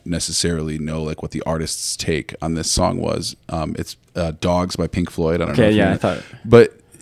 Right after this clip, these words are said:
Speaker 1: is, like, they were talking about how, and this is in nineteen seventy-seven, so they were just talking about how, like, corporate greed has taken over everything, and, like,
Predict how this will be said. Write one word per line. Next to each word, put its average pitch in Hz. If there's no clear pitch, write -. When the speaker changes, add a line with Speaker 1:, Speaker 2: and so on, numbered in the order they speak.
Speaker 1:
is, 110
like, 101
they 113
were 107
talking 107
about 92
how, 80
and 98
this 113
is 123
in 98
nineteen 95
seventy-seven, 76
so -
they 87
were 87
just 87
talking 90
about 85
how, 87
like, 82
corporate 85
greed 87
has 85
taken 85
over 82
everything, 80
and, 78
like, 76